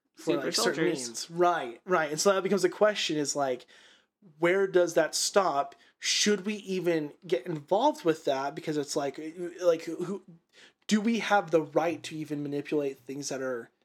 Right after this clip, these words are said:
Speaker 1: like, that we, we don't know what the outcome is gonna be? Like, when we mess with someone's D N A, we have no clue what kind of impact that's gonna have. 'Cause we might get rid of, like, we might alter one chromosome,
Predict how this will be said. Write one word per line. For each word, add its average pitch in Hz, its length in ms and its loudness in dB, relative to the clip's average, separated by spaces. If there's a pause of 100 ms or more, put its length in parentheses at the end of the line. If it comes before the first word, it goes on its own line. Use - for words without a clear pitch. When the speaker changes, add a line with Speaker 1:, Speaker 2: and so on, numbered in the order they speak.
(1400)
Speaker 1:
like, 151 140 -4
that 135 140 -2
we, 151 140 -8 (120)
we 180 100 -2
don't 190 300 2
know 190 60 2
what 180 120 0
the 151 80 2
outcome 151 320 -2
is - 80 -8
gonna 113 140 -10
be? 107 140 -14
Like, 117 160 -12
when 156 100 -2
we 185 280 0 (100)
mess 156 340 -2
with 165 80 0
someone's 151 320 -4
D 139 160 -10
N 135 80 -8
A, 151 320 -6 (600)
we 208 180 0
have 135 240 -4
no 165 340 0
clue 170 220 2
what 139 140 -6
kind 165 100 -2
of 135 80 -4
impact 135 320 -8
that's 123 140 -10
gonna 123 160 -12
have. - 220 -14
'Cause 180 140 -2
we 247 80 4
might 208 240 0
get 175 120 4
rid 180 120 6
of, 165 120 2
like, 156 160 0 (180)
we 202 80 4
might 208 120 -2
alter 156 320 0 (140)
one 151 200 -2
chromosome, 165 640 -2